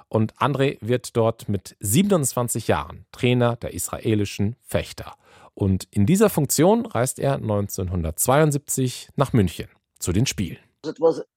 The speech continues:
Speaker 2: his dream to go to the Olympics. You know, he said, "Anki, there are no borders there. There are no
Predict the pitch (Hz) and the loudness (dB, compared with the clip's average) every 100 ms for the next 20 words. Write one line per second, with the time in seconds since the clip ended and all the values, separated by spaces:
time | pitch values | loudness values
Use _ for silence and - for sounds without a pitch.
0 | _ 151 165 127 98 180 262 160 107 - | _ -4 -4 -4 0 4 4 4 -4 -10
1 | 127 131 135 135 120 131 107 127 131 131 | 0 0 0 -6 -4 -2 0 0 -2 -6
2 | 101 - 143 160 165 165 143 - 175 220 | -8 -4 2 2 2 2 0 -2 0 0
3 | - 226 - - - - - _ - 190 | -2 -8 -10 -20 -18 -18 -20 _ 2 4
4 | - 190 180 202 175 139 185 180 151 107 | 6 6 8 6 6 6 6 6 2 0
5 | 127 117 110 143 - 165 170 180 | -6 -6 0 0 2 2 2 0